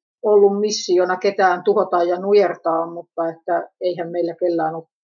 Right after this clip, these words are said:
mitään antaa, mitä ei ole itse saatu. Ja jos itse olet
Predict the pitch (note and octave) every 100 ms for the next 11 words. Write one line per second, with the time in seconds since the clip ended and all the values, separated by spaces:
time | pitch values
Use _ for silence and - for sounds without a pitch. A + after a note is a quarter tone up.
0 | _ _ _ _ _ _ G3 F#3 F3+ E3+
1 | F3 F3 E3 D#3 D#3+ E3 E3 E3 E3+ -
2 | F3 F3 - E3 D#3 D#3+ D#3 D#3+ - -
3 | C4 G#3 F#3+ - - G3 F#3+ F3+